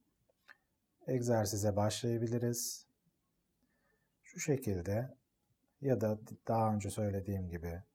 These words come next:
omuzlarına dokunarak çift taraflı uyarı vermeye başla. Ve şu anda oturduğun yeri fark et. Koltukta mı oturuyorsun, sandalyede mi oturuyorsun?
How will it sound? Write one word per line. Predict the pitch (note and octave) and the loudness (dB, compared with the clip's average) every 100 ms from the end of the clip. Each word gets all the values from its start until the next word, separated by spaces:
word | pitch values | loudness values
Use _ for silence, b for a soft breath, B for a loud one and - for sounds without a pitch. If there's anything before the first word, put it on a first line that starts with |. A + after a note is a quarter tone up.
| - | -12
omuzlarına | G2 G2+ G2 F#2+ F#2+ F#2 | -4 -2 -2 -2 -2 -2
dokunarak | F#2 - F2+ D#2+ F2+ - | -4 -6 -6 -6 -8 -6
çift | - B2+ | -6 -4
taraflı | - F#2+ F#2 - | -2 -2 -2 -6
uyarı | G2 G#2 F#2+ F#2+ | -4 -4 -2 -2
vermeye | F#2+ F#2 F2 E2+ E2 | -2 -4 -4 -6 -4
başla. | F#2+ - A2+ A2 A2+ A2+ _ _ _ _ _ _ _ _ B B B _ | -4 -4 -2 0 0 -4 _ _ _ _ _ _ _ _ B B B _
Ve | C#3+ C#3+ C#3+ - _ _ - | 2 2 2 -8 _ _ -18
şu | - F#3+ | -4 2
anda | F3+ C3+ A2 A2 B2+ - _ _ _ _ _ | 4 4 4 4 2 -4 _ _ _ _ _
oturduğun | E3+ E3+ D#3 A#2 B2+ B2+ D3 - _ _ _ | 2 6 6 8 6 6 2 -6 _ _ _
yeri | C#3+ D3 C#3 | 4 8 8
fark | A#2+ F#2 F2 | 6 4 2
et. | F2 F2+ - - - - _ - | -4 -6 -10 -14 -16 -20 _ 0
Koltukta | B2 A#2 A#2+ - A#2 | 2 2 0 -2 0
mı | A#2 | 0
oturuyorsun, | A2 A2 G2+ G2 - G2+ G2 | 0 0 0 0 -2 -4 -4
sandalyede | G2+ G2 F#2 F#2+ F#2+ F#2 F#2 | -4 -4 -2 -2 -2 -2 -2
mi | F#2 | -4
oturuyorsun? | F#2 F#2 F#2 F2+ - F#2 F#2 F#2+ | -2 0 0 -2 -4 -8 -8 -10